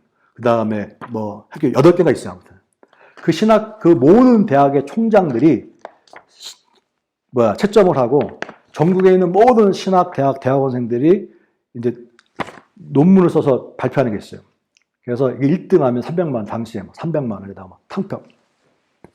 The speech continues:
근데 순복음을 한 번도 일 등 한 적이 없어요. 근데 제가 그때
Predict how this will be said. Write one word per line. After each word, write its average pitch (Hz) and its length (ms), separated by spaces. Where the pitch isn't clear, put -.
근데 151 120
순복음을 220 480
한 226 160
번도 226 180
일 143 80
등 156 80
한 160 60
적이 147 120
없어요. 98 260
근데 185 440
제가 139 220
그때 127 540